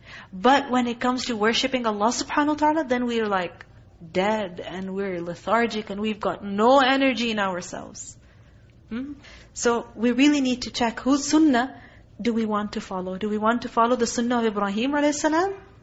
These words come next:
or do we want to follow the sunnah of the nafs? Right? And what is the sunnah of the nafs? That it, لَأَمَّارَةٌ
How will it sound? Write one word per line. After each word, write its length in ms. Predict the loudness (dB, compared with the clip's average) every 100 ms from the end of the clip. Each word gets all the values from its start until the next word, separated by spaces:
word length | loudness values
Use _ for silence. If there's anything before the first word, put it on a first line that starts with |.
| -10 -4
or 100 | 0
do 80 |
we 100 | 2
want 220 | 2 2 -2
to 60 |
follow 240 | -2 -2 -2
the 100 | -4
sunnah 320 | -2 0 0
of 80 | -2
the 80 |
nafs? 500 | -6 -6 -8 -12 -12 -20 -20 -20 -8 -2
Right? 280 | 0 -2 -6 -16 -4
And 100 | 2
what 140 | 4
is 80 | 4
the 60 | 4
sunnah 340 | 4 4 4
of 80 | 2
the 80 | -2
nafs? 380 | -4 -6 -2
That 160 | 2 6
it, 320 | 4 2 -8 -20 -20 -8 -2
لَأَمَّارَةٌ 640 | 0 2 4 4 6 4